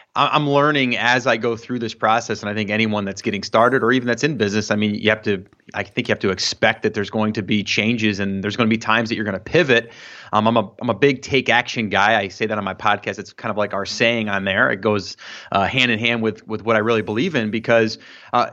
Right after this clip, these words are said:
you know, I've found that as I've moved through different businesses or just different opportunities that I play around with,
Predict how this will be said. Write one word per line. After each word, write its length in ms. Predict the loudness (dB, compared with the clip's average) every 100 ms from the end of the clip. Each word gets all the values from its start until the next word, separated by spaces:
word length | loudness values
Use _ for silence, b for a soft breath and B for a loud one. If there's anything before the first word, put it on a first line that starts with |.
| -6
you 100 | 0
know, 100 | 2
I've 200 | 4 2
found 340 | 2 2 4
that 80 | 0
as 320 | 0 0 0
I've 280 | 2 2 0
moved 260 | -4 -6 -10
through 520 | -8 -2 2 2 0
different 420 | 0 0 -2 -2
businesses 500 | 0 0 -2 -2 0
or 80 | 0
just 340 | 0 -2 -4 2
different 400 | 2 2 0 -2 -8
opportunities 800 | -6 -4 -6 -2 2 2 2 0
that 100 | 0
I 100 | 0
play 220 | 2 2
around 360 | 2 4 4 2
with, 300 | 0 0 -4